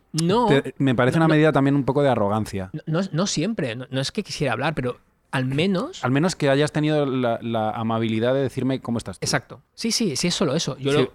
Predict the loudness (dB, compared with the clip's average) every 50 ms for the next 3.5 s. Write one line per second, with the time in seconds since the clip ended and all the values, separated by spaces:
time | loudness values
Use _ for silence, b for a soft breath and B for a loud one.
0 | _ -4 -2 -2 0 0 0 0 0 0 2 2 0 0 0 0 0 0 0 0
1 | -2 -2 -2 -2 -2 -2 -2 -2 -4 -4 -4 -6 -4 -4 -4 -4 -4 -6 -10 -12
2 | -14 _ _ _ _ _ _ _ _ -12 -4 -2 0 0 0 -2 -2 -2 -2 -2
3 | -2 -4 -4 -4 -4 -4 -6 -8 -12